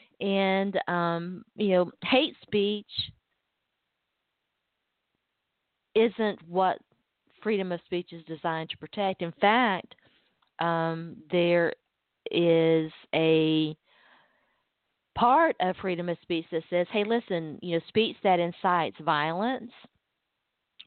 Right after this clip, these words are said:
which is what Milo does, speech that incites violence isn't protected by freedom of speech. And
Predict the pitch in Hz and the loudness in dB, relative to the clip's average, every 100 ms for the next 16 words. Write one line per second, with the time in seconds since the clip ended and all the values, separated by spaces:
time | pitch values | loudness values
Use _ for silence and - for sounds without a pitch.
0 | - 269 233 214 214 165 185 180 160 147 | 0 0 0 0 0 0 0 0 -2 -4
1 | 151 226 294 202 208 _ _ _ _ _ | -4 -6 -8 -14 -18 _ _ _ _ _
2 | _ _ _ - 254 - 220 196 190 202 | _ _ _ 0 0 2 2 2 -2 -2
3 | 175 - 170 185 226 190 - 214 - - | -2 -2 -2 -2 -2 -6 -8 -14 -14 -16
4 | - - 202 - 147 - - - 143 127 | -8 -6 -6 -8 -12 -12 -12 -12 -12 -12
5 | - _ - - - - - _ - - | -16 _ -14 -14 -14 -16 -20 _ -20 -20
6 | - - - _ 160 160 160 160 160 160 | -20 -20 -20 _ 0 0 2 0 -2 -4
7 | 156 | -6